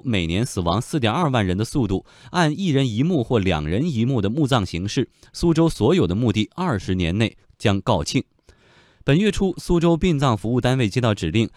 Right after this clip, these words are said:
严禁经营型公墓销售给非本市户籍人口，将有效资源更好地服务于本市的群众。据了解，早在二零一零年，像苏州顶级地段的墓地价格已经高达十万元，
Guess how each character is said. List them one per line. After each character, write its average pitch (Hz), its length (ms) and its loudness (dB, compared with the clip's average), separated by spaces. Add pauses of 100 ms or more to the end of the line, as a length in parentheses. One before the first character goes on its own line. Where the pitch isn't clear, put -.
(140)
严 120 220 2
禁 131 380 2
经 202 220 -2
营 131 180 2
型 104 180 -2
公 135 140 0
墓 143 240 0
销 135 220 0
售 117 160 2
给 76 200 -2
非 190 300 0
本 76 260 -2
市 107 200 -2
户 117 200 0
籍 90 140 -2
人 87 180 2
口， - 240 -6 (220)
将 170 260 2
有 92 220 2
效 143 180 2
资 143 200 0
源 98 280 4 (360)
更 185 200 0
好 90 160 -4
地 92 120 -2
服 135 280 0
务 123 80 2
于 95 200 0
本 76 260 -4
市 196 240 -4
的 87 140 0
群 - 180 -6 (180)
众。 110 160 -2 (380)
据 185 100 2
了 160 140 6
解， 135 180 2
早 92 200 0
在 120 100 2
二 127 80 2
零 113 140 0
一 127 80 0
零 110 160 2
年， 85 240 0
像 107 180 0
苏 127 220 -2
州 131 120 2
顶 80 240 -4
级 104 140 -4
地 123 160 0
段 107 160 2
的 98 60 0
墓 123 120 2
地 95 140 0
价 95 180 -4
格 90 200 -2
已 90 100 -2
经 78 160 -8
高 110 180 2
达 90 160 -2
十 - 160 -4
万 104 160 2
元， 76 240 -2